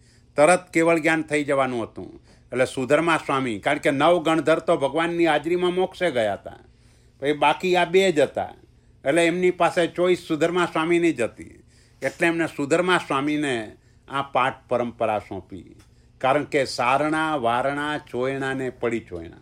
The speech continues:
સારણા એટલે સ્મરણ કરાવવું, કોઈની ભૂલ થાય તો યાદ કરાવે, "ભાઈ આમ કરવું જોઈએ." વારણા એટલે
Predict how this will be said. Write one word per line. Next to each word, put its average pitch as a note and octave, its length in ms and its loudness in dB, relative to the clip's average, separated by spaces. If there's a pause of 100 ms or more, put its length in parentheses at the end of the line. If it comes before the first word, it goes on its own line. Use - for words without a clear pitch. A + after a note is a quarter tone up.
(440)
સારણા E3 480 4
એટલે E3 340 0
સ્મરણ E3 500 0
કરાવવું, A2 640 0 (560)
કોઈની D3+ 280 2
ભૂલ C#3 360 -2
થાય D#3 360 -2
તો C#3 140 -4
યાદ C3 240 0 (140)
કરાવે, F2+ 360 -4 (540)
"ભાઈ C#3 180 0
આમ C3+ 240 -4
કરવું G2+ 400 -6
જોઈએ." E2+ 300 -14 (760)
વારણા F3 680 4 (360)
એટલે D#3+ 500 2